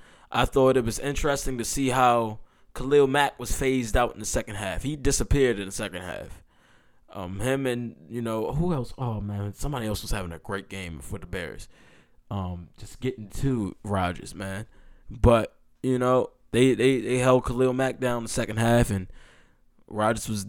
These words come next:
you know, that one drive, that one touchdown drive, they, they were able to do what they had to do. And like I said Thursday, it won't come down to a Crosby kick. It'll be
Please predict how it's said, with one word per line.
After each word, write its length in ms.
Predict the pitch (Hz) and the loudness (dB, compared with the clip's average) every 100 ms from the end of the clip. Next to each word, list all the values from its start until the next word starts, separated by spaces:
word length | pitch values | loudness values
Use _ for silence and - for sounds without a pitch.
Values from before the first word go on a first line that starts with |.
| 107 - | -12 -8
you 100 | 117 | -2
know, 140 | 110 107 | 2 4
that 160 | 120 | 4
one 160 | 123 123 | 4 2
drive, 400 | 123 123 123 113 | 6 6 6 6
that 100 | 120 | 6
one 240 | 117 127 | 6 6
touchdown 440 | 143 135 - 120 113 | 6 6 4 2 4
drive, 400 | 117 120 127 110 | 6 8 6 6
they, 180 | 117 110 _ _ _ _ _ | 2 2 _ _ _ _ _
they 140 | 104 117 | -2 2
were 100 | 117 | 4
able 220 | 123 107 | 2 2
to 100 | 110 | -2
do 80 | 120 | 0
what 80 | |
they 80 | 120 | 2
had 160 | 127 117 | 2 0
to 60 | |
do. 280 | 113 131 107 - | 4 4 4 -2
And 140 | 104 | -4
like 140 | 101 101 | -4 -4
I 60 | |
said 260 | - 160 - | 2 4 6
Thursday, 560 | 180 175 123 101 92 - - - - - - - | 8 8 6 0 0 -6 -10 -16 -20 -20 -20 -10
it 140 | 101 98 | -8 -8
won't 180 | 104 | -8
come 160 | 127 113 | -4 2
down 280 | 120 120 123 | 4 2 2
to 120 | 120 | 2
a 60 | 110 | 2
Crosby 480 | 123 120 120 117 | 4 4 4 0
kick. 420 | 110 - 127 - - _ _ _ _ _ _ _ | -2 -2 -2 -6 -20 _ _ _ _ _ _ _
It'll 320 | - 98 95 90 | -10 -8 -8 -10
be 240 | 95 | -12